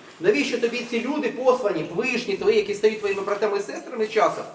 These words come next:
навіщо вони тобі, і ця окрема людина, і ця група людей, і ця парафія, навіщо вони на твоєму шляху? І лише Христос це, це поєднує. І це так закладено, що це нібито перше. Господь нас створив,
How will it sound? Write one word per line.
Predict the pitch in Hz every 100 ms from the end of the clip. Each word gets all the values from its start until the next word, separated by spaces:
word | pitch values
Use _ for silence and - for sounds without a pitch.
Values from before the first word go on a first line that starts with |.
| - -
навіщо | 170 240 254
вони | 254 254 294 254
тобі, | 226 202 170 - - - -
і | 233
ця | - 247 247
окрема | 208 220 269 269 233
людина, | 220 220 170 -
і | 185
ця | 202
група | 175 247 226 190
людей, | 165 151
і | 151
ця | 180
парафія, | 180 190 - - - -
навіщо | 151 - 226 214
вони | 208 202 -
на |
твоєму | 170 190 175
шляху? | 170 185 - - - - - _ _ _ _ _ - - - -
І | 208
лише | 196 196 220
Христос | 220 - 233 185
це, | 165
це | 180
поєднує. | 156 127 - - - _ _ _ _ _ _ - - - - _ -
І | 226 226 - - - -
це | 269 269
так | 254
закладено, | 175 220 269 302 220 170
що | - 226
це | 214 294 254
нібито | 269 233 233
перше. | 262 240 - 156
Господь | 202 - 262
нас | 233 233
створив, | 247 320 359